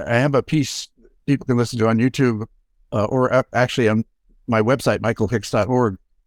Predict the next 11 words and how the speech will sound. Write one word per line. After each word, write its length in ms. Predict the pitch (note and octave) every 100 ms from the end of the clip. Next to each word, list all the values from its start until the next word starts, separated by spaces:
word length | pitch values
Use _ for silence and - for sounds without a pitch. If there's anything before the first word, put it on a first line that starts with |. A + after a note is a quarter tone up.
| _ _ -
I 60 |
have 80 | B2
a 80 | B2+
piece 300 | - C3 -
called, 460 | - B2 A2+ G2+ -
um, 340 | G#2+ G2+ F#2+ - _
Sta-, 280 | - C3 C3+ -
Stations 380 | D#3 C#3 C3+
of 100 | A2+ G#2
the 60 |
Cross. 520 | - D#3 B2+ - -